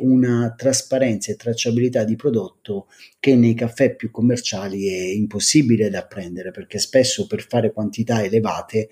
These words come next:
si mixano, no? Caffè dai vari piccoli produttori piuttosto che da diverse regioni per creare un container, due container e via dicendo. Quindi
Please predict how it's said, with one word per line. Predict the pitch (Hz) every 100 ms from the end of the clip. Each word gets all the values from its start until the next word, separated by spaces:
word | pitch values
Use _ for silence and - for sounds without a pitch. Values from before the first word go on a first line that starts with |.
| - - -
si | - 113 104 98 104
mixano, | 127 180 - 95 87
no? | 101 117 117
Caffè | 107 107 - 123
dai | 107 98 98 98 92 92
vari | 92 110 107 104 101 98 -
piccoli | 123 117 120 110
produttori | 101 101 104 - 139 135 117 92
piuttosto | 95 - 107 - - 92
che | 98 95 - - -
da | 110 104
diverse | 107 113 107 - 110
regioni | 151 123 110 101 107 101
per | 104 -
creare | 104 98 92 92 180 - - -
un | 120 113
container, | 107 101 113 101 95 92
due | 92 98
container | 98 92 92 90 85 85
e | 87
via | 85 82
dicendo. | - - 71 - -
Quindi | 113 120 113